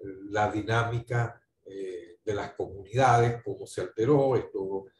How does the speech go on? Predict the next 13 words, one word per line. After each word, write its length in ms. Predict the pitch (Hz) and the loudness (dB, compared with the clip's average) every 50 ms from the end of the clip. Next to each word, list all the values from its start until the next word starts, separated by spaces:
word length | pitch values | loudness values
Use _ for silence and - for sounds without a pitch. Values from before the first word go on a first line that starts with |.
| _ _ _ | _ _ _
hizo 340 | 104 101 98 - - 104 - | -6 -6 -6 -4 -4 -4 -4
que 120 | - 92 | -4 -8
sociólogos, 880 | - - 98 87 - - 135 135 135 131 123 123 120 110 110 104 104 92 | -6 -6 -8 -8 -4 2 4 6 6 6 6 4 4 2 2 0 -2 -4
antropólogos 720 | - - 85 - _ - 127 123 120 120 113 113 110 - - | -6 -10 -12 -12 _ 0 2 4 4 4 2 2 -2 -6 -8
también 280 | 98 - _ - - _ | -14 -14 _ -18 -12 _
desarrollaran 680 | 101 95 - 110 98 95 95 92 85 80 - 90 98 107 | -10 -6 -6 -6 -6 -4 -6 -8 -8 -10 -12 -14 -16 -16
investigaciones. 680 | - _ 110 - - 127 135 135 135 160 156 156 170 170 | -14 _ -16 -10 -8 -6 -6 -2 0 0 2 4 4 4
Es 160 | 170 165 - | 4 6 6
decir, 280 | 185 165 - - - _ _ _ _ _ _ _ _ _ _ - - _ | 4 4 4 2 -6 _ _ _ _ _ _ _ _ _ _ -20 -16 _
la 280 | - 123 135 131 127 120 | 0 4 4 4 4 4
pandemia, 720 | 120 113 123 135 151 156 147 135 139 139 143 147 147 - _ _ _ _ _ _ _ | 2 0 4 6 8 8 8 6 4 2 2 2 0 -2 _ _ _ _ _ _ _
eh, 560 | - 117 113 113 110 110 107 104 98 95 - _ _ _ _ _ _ _ _ _ _ _ _ _ _ _ _ _ _ _ _ _ _ _ _ _ | -6 -2 0 2 2 2 2 0 -4 -6 -10 _ _ _ _ _ _ _ _ _ _ _ _ _ _ _ _ _ _ _ _ _ _ _ _ _
paradójicamente, 1400 | - 127 120 113 113 117 120 127 127 175 185 - 156 139 135 160 156 151 139 120 113 - 110 95 95 107 - - | 4 6 6 6 6 6 6 6 4 4 2 2 2 2 4 4 4 4 4 0 -2 -2 -4 -4 -4 -4 -6 -10